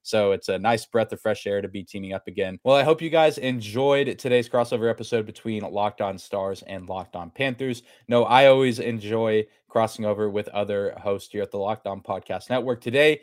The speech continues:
more than ever, because it has been a hot minute since I got to collaborate with another host, because the Dallas Stars hadn't played anyone. But thank you guys for checking out the show. Thank you again for making Locked On Stars your first listen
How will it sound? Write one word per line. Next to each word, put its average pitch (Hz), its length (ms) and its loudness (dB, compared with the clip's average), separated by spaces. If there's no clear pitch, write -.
more 151 240 6
than - 140 -2
ever, 127 260 2
because 101 340 -2
it 107 80 -2
has 104 120 -6
been 107 360 -2
a 98 140 -4
hot 135 360 2
minute 98 280 -8
since 101 260 -10
I 101 80 0
got 92 160 -4
to - 80 -20
collaborate 92 480 -4
with 95 160 -8
another 90 240 -10
host, 101 280 -4
because 110 220 -4
the 107 60 -14
Dallas 135 300 -2
Stars 165 220 -4
hadn't 180 200 -6
played 180 240 -2
anyone. 90 300 -8
But 113 120 -6
thank 160 200 2
you 165 40 -6
guys 160 440 4
for 131 120 -4
checking 127 360 -2
out 120 160 -2
the 113 60 -14
show. 127 440 0
Thank 139 200 0
you 135 100 -4
again 127 200 -2
for 110 140 -10
making 113 280 -4
Locked 107 280 -2
On 101 140 -4
Stars 101 440 -4
your 95 140 -8
first - 460 -2
listen 101 420 -2